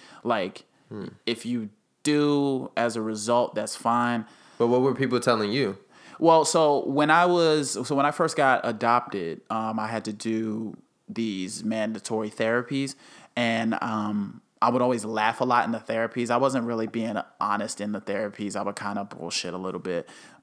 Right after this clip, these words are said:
Speaker 1: Um, I wasn't being as vulnerable as I should have, but I would always kinda make jokes and laugh, and she would always say, "You, you do that a lot. You, you, you, it's almost seeming like you're,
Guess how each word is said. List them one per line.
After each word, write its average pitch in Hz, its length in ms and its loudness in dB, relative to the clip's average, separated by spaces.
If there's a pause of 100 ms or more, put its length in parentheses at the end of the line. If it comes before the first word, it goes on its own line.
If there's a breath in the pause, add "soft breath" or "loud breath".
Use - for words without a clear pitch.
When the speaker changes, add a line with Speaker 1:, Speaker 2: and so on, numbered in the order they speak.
Speaker 1:
Um, 101 640 -4
I - 100 -6
wasn't 104 380 -4
being 110 240 -2
as 104 80 -6
vulnerable 107 400 -4
as 101 160 -4
I 98 100 -4
should 123 320 0
have, 135 160 0 (380 loud breath)
but 110 420 0
I 110 160 2
would 110 180 -2
always 113 300 0
kinda 113 220 -2
make 110 200 -2
jokes 110 380 -2
and 104 180 -4
laugh, 107 440 -2
and 107 180 -4
she - 160 -4
would 110 220 -6 (180)
always 110 320 -2
say, 110 220 -4
"You, 113 240 -6
you 170 180 -6
do 202 140 0
that 131 160 4
a - 20 -2
lot. 117 400 0
You, 117 160 -8
you, 120 400 -4 (140)
you, 117 360 -6
it's - 220 -8
almost 151 260 0
seeming 127 220 0
like 113 220 -4
you're, 110 200 -4